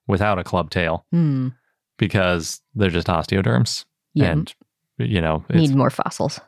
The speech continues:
Speaker 1: Exactly. You definitely need more fossils than just osteoderms to identify it. Really, you need a skull. It's what you need when you're talking about ankylosaurs.
Speaker 2: Yeah.
Speaker 1: Or the, or the tail is also good if you're only interested in whether it's a nodosaur or an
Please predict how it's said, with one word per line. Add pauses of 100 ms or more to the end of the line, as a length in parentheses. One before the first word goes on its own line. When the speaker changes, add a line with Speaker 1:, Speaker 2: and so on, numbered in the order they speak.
Speaker 1:
Exactly.
You
definitely
need
more
fossils
than
just
osteoderms
to
identify
it. (640)
Really,
you
need
a
skull. (140)
It's
what
you
need
when
you're
talking
about
ankylosaurs. (240)
Speaker 2:
Yeah.
Speaker 1:
Or
the,
or
the
tail (140)
is
also
good
if
you're
only
interested
in
whether
it's
a
nodosaur
or
an